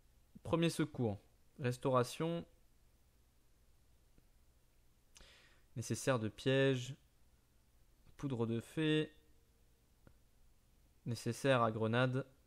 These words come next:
Des feuilles de papier. Pour l'instant, j'utilise rien de tout ça. Donc, on va juste, euh, on va juste prendre ça. Des crochets. Ok. Je vais juste voir lui. Il a rien.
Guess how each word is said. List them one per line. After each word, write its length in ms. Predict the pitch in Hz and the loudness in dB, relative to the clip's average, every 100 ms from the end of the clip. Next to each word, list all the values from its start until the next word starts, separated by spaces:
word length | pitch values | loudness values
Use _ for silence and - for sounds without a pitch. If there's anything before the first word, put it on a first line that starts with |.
| _ _ _ _ - - _ - - _ - _ | _ _ _ _ -20 -20 _ -20 -20 _ -20 _
Des 80 | 117 | -10
feuilles 300 | - 156 160 | 0 2 2
de 100 | 127 | 2
papier. 800 | 113 127 - 127 131 135 127 - | 4 4 2 2 4 4 0 -6
Pour 140 | - | -6
l'instant, 240 | 117 120 156 | -6 -2 -4
j'utilise 280 | 127 120 117 | -2 -4 -2
rien 160 | 120 | 0
de 60 | 131 | 0
tout 140 | 131 | -2
ça. 280 | 123 117 113 | -4 0 0
Donc, 220 | 117 104 | -2 -6
on 20 | 113 | -2
va 140 | 110 | -2
juste, 320 | 120 139 - | -2 -8 -4
euh, 280 | 117 110 107 117 - _ _ _ _ _ - _ - - - _ _ _ _ _ - _ _ _ _ - - | -2 -2 -6 -10 -16 _ _ _ _ _ -20 _ -20 -20 -20 _ _ _ _ _ -20 _ _ _ _ -20 -8
on 60 | |
va 60 | 120 | -6
juste 260 | 117 135 - | -6 -12 -6
prendre 240 | 135 127 | -2 -2
ça. 420 | - 120 113 117 - - _ - - - - - | 2 2 2 0 -8 -20 _ -20 -20 -20 -20 -10
Des 100 | 120 | -10
crochets. 540 | - 123 - 113 117 - - _ - - - - - - - - - - - - - - | -6 -6 -4 -4 -4 -8 -20 _ -20 -20 -18 -18 -20 -20 -20 -20 -20 -20 -20 -20 -20 -16
Ok. 200 | 147 - | -14 -10
Je 1400 | 113 - - - - - - _ - - - - - - | -12 -14 -20 -20 -20 -20 -20 _ -20 -20 -20 -20 -20 -12
vais 80 | 120 | -8
juste 100 | 117 | -6
voir 220 | 113 113 | 0 0
lui. 280 | 110 117 127 - - - - - - - - - - - - - | 2 -2 -4 -8 -20 -20 -20 -20 -20 -20 -20 -20 -20 -20 -16 -6
Il 160 | 117 | -2
a 60 | 107 | -2
rien. 360 | 110 117 123 | -2 -2 -2